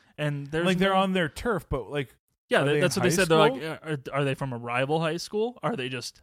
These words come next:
Speaker 1: a different clique of friends from the same high school?"
Speaker 2: There's a very, very clique caste society inside of Rydell High.
Speaker 1: Yes. Yeah.
Speaker 2: And you see that, obviously, with gangs and stuff like that. The, to go to the point of actually having labeled jackets
Speaker 1: Right.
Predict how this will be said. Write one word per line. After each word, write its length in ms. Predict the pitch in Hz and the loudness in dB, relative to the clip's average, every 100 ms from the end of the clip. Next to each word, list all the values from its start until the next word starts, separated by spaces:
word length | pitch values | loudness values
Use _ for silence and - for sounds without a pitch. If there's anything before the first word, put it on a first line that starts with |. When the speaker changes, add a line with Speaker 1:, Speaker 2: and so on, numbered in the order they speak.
| _ | _
Speaker 1:
a 40 | 123 | -12
different 340 | 123 123 - | -10 -10 -12
clique 300 | - 131 - | -6 -6 -6
of 120 | 135 | -12
friends 680 | - 127 139 175 202 - - | -8 -6 -6 -6 -10 -12 -10
from 200 | 151 127 | -10 -8
the 80 | 120 | -8
same 280 | 139 156 196 | -8 -8 -10
high 160 | 254 | -12
school?" 300 | 247 - 247 247 | -14 -14 -10 -4
Speaker 2:
There's 140 | 226 | -4
a 60 | 247 | -4
very, 460 | 120 135 160 208 | -6 -6 -6 -8
very 360 | 143 143 143 117 | -8 -8 -8 -10
clique 440 | - 143 135 - - | -10 -10 -10 -14 -12
caste 480 | - 107 110 - - | -8 -8 -8 -14 -18
society 580 | - - 98 95 92 90 | -18 -14 -12 -10 -10 -12
inside 320 | 82 92 87 | -12 -12 -12
of 100 | 85 | -10
Rydell 380 | 87 87 78 85 | -12 -12 -12 -14
High. 160 | 76 65 | -12 -6
Speaker 1:
Yes. 500 | 135 - - - - _ _ | -6 -6 -12 -12 -18 _ _
Yeah. 120 | 123 107 | -14 -10
Speaker 2:
And 180 | 120 123 | -8 -8
you 60 | |
see 200 | 123 170 | -8 -6
that, 200 | 156 131 | -4 -4
obviously, 480 | 113 175 196 143 120 | -4 -6 -8 -10 -10
with 220 | 113 101 98 | -8 -10 -8
gangs 400 | 123 139 110 98 | -8 -8 -12 -12
and 120 | 98 | -14
stuff 200 | - 92 | -14 -16
like 120 | 98 - | -14 -12
that. 140 | 98 _ _ _ - | -12 _ _ _ -18
The, 80 | 131 143 _ _ _ | -18 -20 _ _ _
to 80 | 165 | -8
go 180 | 139 165 | -6 -6
to 120 | 170 | -6
the 100 | 143 | -8
point 320 | - 165 147 | -6 -6 -4
of 80 | 131 | -4
actually 320 | 131 - 127 | -4 -6 -8
having 480 | 123 120 120 113 107 - | -4 -4 -6 -8 -8 -8
labeled 640 | 110 123 139 147 127 110 | -6 -4 -4 -4 -6 -10
jackets 680 | 123 113 135 - 101 - - | -6 -4 -4 -6 -14 -14 -8
Speaker 1:
Right. 220 | 196 190 | -8 -8